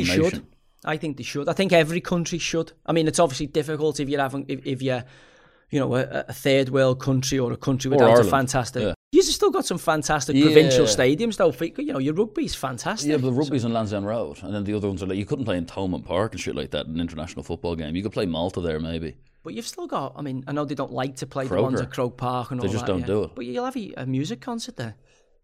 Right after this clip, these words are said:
Speaker 1: Is it, is it the sanctimony of it being a uh, Gaelic
Speaker 2: It's because the
Speaker 1: Stadium.
Speaker 2: English drove in and emptied the fucking, uh, tanks on the crowd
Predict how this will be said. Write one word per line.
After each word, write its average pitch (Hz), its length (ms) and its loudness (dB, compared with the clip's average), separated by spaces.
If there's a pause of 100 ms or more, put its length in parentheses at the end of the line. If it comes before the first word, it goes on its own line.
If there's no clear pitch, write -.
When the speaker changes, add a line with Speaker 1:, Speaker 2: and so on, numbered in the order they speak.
(180)
Speaker 1:
Is 185 120 4
it, 233 120 2
is 190 100 4
it 214 140 2
the 185 80 0
sanctimony 196 760 0
of 160 160 2
it 156 160 -2
being 147 300 -2
a 135 300 -4 (1040)
uh, 127 120 -14
Gaelic 151 360 -2
Speaker 2:
It's 135 100 0
because 135 140 0
the 165 140 6
Speaker 1:
Stadium. 139 180 2
Speaker 2:
English 127 260 0
drove 113 280 2
in 127 240 0
and 87 340 -4 (160)
emptied 98 340 -4
the 85 60 -8
fucking, 87 460 -4
uh, 80 440 -6 (140)
tanks 127 360 -4
on 87 80 -6
the 87 60 -8
crowd 117 400 -6